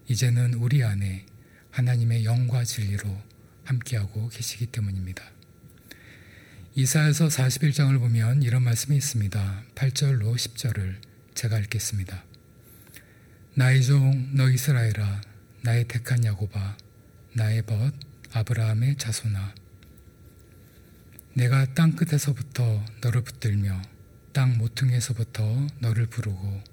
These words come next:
내게 이르기를 너는 나의 종이라. 내가 너를 택하고 실어버리지 아니하였다 하였노라. 두려워 말라, 내가 너와 함께함이니라.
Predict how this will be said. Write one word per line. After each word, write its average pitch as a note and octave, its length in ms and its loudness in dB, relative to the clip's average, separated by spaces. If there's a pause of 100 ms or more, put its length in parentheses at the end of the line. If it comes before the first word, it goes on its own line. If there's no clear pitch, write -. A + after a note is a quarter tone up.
(800)
내게 B2 300 4
이르기를 G#2 600 0 (480)
너는 A#2 320 4
나의 A2+ 240 2
종이라. G#2 540 -4 (600)
내가 A#2 260 2
너를 A#2 240 2
택하고 C3 680 -2 (460)
실어버리지 A#2 1000 0 (260)
아니하였다 G#2+ 720 0
하였노라. A2 560 -2 (1160)
두려워 C3+ 300 4
말라, C3+ 380 6
내가 B2+ 240 4
너와 C3 180 6
함께함이니라. G#2 840 0